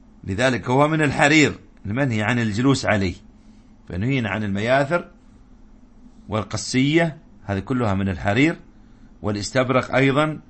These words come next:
حرير، نوع من أنواع الحرير، والديباج أيضًا نوع من أنواع الحرير،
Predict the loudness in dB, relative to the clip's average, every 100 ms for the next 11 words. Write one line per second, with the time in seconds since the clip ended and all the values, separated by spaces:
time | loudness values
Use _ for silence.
0 | -20 -8 -2 0 0 0 2 2 -2 -10
1 | -20 -20 -20 -20 -20 -20 -10 -4 -4 -4
2 | -2 2 2 2 0 2 0 -2 -14 -20
3 | -20 -10 -8 -4 -4 2 2 0 -2 -2
4 | -2 -4 -2 -2 0 -2 -2 0 0 0
5 | 0 2 0